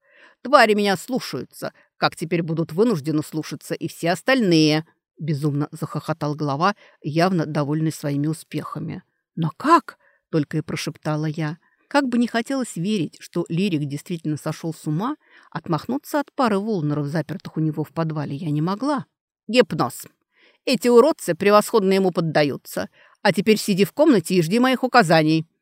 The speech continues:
Глава подвел меня к деревянной двери на первом этаже и знаком подозвал охрану, которая дежурила неподалеку в коридоре. «Леди не выпускать и на просьбы не реагировать», приказал он,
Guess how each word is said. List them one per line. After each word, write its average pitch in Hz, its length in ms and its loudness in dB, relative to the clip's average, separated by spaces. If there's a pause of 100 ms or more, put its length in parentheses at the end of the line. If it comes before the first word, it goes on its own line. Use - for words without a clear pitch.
Глава 202 300 0
подвел 240 400 0
меня 277 280 2
к 170 120 -8
деревянной 247 460 0
двери 185 420 -2
на 147 160 -4
первом 143 340 -4
этаже 151 480 -8 (320)
и 190 100 -6
знаком 208 380 0
подозвал 180 460 -2
охрану, 185 500 -2
которая 151 400 -6
дежурила 175 460 -2
неподалеку 143 580 -6
в - 80 -18
коридоре. 151 640 -10 (400)
«Леди 165 560 2
не 180 160 2
выпускать - 640 -2 (140)
и 170 80 -2
на 170 140 6
просьбы 180 520 2
не 160 200 2
реагировать», 160 720 2 (300)
приказал 156 560 -4
он, 160 160 -8